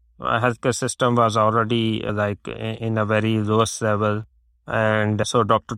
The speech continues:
to patient ratio and availability of doctors and trained manpower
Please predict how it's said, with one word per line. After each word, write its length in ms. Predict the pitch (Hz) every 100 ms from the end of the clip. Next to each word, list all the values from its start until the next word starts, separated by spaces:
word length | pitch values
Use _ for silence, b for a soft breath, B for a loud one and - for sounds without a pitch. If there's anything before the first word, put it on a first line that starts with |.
| -
to 180 | 117 101
patient 380 | - 117 120 110
ratio 500 | 117 107 120 113 110
and 460 | 110 107 104 104 104
availability 680 | 107 104 110 107 107 98
of 160 | 110 -
doctors 500 | 117 101 - 113 104
and 180 | 107 101
trained 300 | - 110 110
manpower 600 | 107 104 95 107 107 104